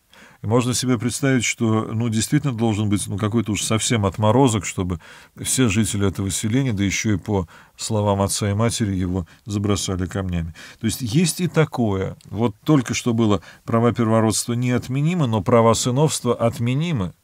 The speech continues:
если человек себя ведет крайне недостойно.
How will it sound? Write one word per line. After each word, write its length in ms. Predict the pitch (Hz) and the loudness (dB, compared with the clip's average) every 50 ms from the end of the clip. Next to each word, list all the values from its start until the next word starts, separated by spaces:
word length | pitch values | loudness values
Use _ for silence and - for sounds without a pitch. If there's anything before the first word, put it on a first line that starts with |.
| _ _ _ _ _ _ _ _ _ - | _ _ _ _ _ _ _ _ _ -10
если 420 | 95 101 117 117 110 - 113 110 | -6 -2 -2 -2 -2 -2 -4 -4
человек 500 | - - - 107 107 101 101 110 120 107 | -4 -2 -2 0 0 0 0 0 -2 -4
себя 280 | - - 104 98 98 95 | -4 -6 -4 -2 -2 0
ведет 340 | 95 92 90 98 98 - - | 0 0 0 0 -2 -2 -4
крайне 480 | - 98 98 95 95 95 95 101 - - | -4 -4 -2 -2 -2 -4 -4 -6 -8 -8
недостойно. 760 | 101 98 98 92 92 90 90 - - - 85 80 76 78 | -8 -6 -6 -4 -4 -4 -4 -4 -8 -10 -10 -10 -10 -12